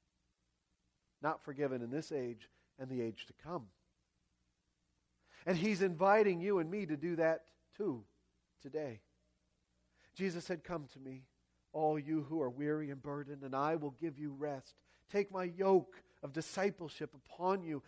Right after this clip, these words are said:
and learn from me, for I am gentle and humble in heart, and you will find rest for your souls." Have you done that?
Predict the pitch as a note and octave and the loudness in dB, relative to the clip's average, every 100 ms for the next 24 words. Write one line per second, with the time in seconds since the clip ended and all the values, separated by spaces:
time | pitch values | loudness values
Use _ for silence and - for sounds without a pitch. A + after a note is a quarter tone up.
0 | - - D#3+ E3 G#3+ A#3+ G#3+ F3 - C#3 | -14 -4 2 6 8 8 6 0 -8 -10
1 | C3+ B2+ B2 _ _ _ _ - G3+ F#3 | -10 -14 -16 _ _ _ _ 2 4 4
2 | E3 C3+ G#3 G#3+ - E3 D3 C3+ G#3 F#3 | 0 2 2 2 0 -2 -2 2 2 2
3 | E3+ D3 D3 F#3+ D3+ - _ _ - D3+ | 0 0 2 2 2 -4 _ _ -16 -8
4 | F#3 A3+ F#3+ F3+ E3 D3 D#3+ F3 D#3 - | -2 0 0 -2 -4 -4 -2 -2 -4 -8
5 | - _ _ _ _ _ - E3 A#2+ - | -18 _ _ _ _ _ -8 -8 -8 -8
6 | D3 A#2 G2+ - - - _ _ _ _ | -8 -8 -14 -20 -20 -20 _ _ _ _
7 | _ D3+ C#3+ D3+ D#3+ F3 | _ -14 -10 -10 -10 -12